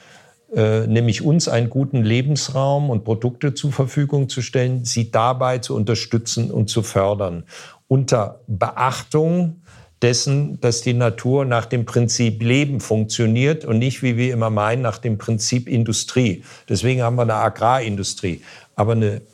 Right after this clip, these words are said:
Bearbeitung aus den Ideen des, der biologischen Landwirtschaft beachtet das Prinzip Leben und sagt, wie kann ich mit der Natur zusammenarbeiten, sodass sie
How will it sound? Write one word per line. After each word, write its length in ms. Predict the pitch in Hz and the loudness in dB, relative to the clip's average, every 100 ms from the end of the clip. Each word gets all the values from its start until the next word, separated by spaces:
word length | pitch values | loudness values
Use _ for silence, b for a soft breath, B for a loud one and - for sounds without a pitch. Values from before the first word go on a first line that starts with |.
| _ | _
Bearbeitung 1000 | - 107 127 143 151 135 - 123 101 98 - | -2 0 2 2 2 0 0 0 0 -4 -4
aus 180 | 107 - | -2 0
den 160 | 110 | 0
Ideen 400 | 110 98 120 135 | 0 0 0 2
des, 240 | 120 104 - | 0 -2 -4
der 80 | 117 | -2
biologischen 720 | 117 123 113 117 113 - 95 | 2 2 2 0 -2 -2 2
Landwirtschaft 800 | 101 139 - 156 - 160 156 - b b | 2 0 -2 -4 -2 -2 -2 -10 b b
beachtet 640 | - - 123 113 - 143 151 | -2 0 0 -2 -4 -2 0
das 200 | 143 - | -2 -2
Prinzip 520 | 147 143 - 151 151 | 0 0 0 0 2
Leben 500 | 143 147 147 156 156 B B | 2 2 2 0 -2 B B
und 200 | - 120 | -2 0
sagt, 400 | 117 117 120 - | 2 0 0 -2
wie 120 | 123 139 | -2 0
kann 220 | 143 143 | 0 0
ich 180 | 123 131 | 0 0
mit 200 | 131 131 | 0 0
der 80 | |
Natur 640 | 117 117 110 - 143 147 120 | 2 0 -2 -2 2 2 0
zusammenarbeiten, 1300 | - 113 85 104 117 139 143 139 135 127 131 135 120 | 0 0 2 2 2 0 0 0 0 0 0 -2 0
sodass 420 | 120 113 120 - | 0 2 0 0
sie 260 | 113 101 | 0 -2